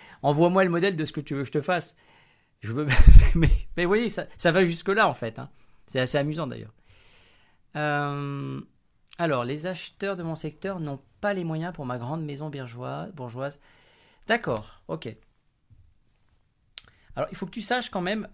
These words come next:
euh, tu vois, Y N L soixante-dix-sept, que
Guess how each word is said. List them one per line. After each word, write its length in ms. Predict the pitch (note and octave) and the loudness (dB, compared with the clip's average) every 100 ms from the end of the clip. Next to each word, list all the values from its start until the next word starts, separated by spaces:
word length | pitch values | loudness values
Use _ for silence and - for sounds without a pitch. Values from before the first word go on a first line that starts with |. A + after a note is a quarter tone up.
| - | -12
euh, 960 | C#3 C3 B2 A#2+ A#2 A#2+ A#2 A#2 B2 B2+ | -8 -6 -6 -8 -10 -12 -16 -16 -18 -16
tu 100 | C3+ | -14
vois, 120 | F3+ | -12
Y 580 | D#3+ D3+ E3+ E3+ - - | -12 -10 -10 -12 -18 -14
N 380 | C#3 C3+ D3 D3 | -12 -10 -6 -4
L 380 | D3+ B2 A2+ | -4 -4 -8
soixante-dix-sept, 680 | A2+ B2+ B2+ B2 B2+ G#3 A#3 _ - - - - _ | -10 -12 -12 -10 -12 -12 -14 _ -20 -20 -20 -20 _
que 320 | - C#3+ D3 | -10 -8 -8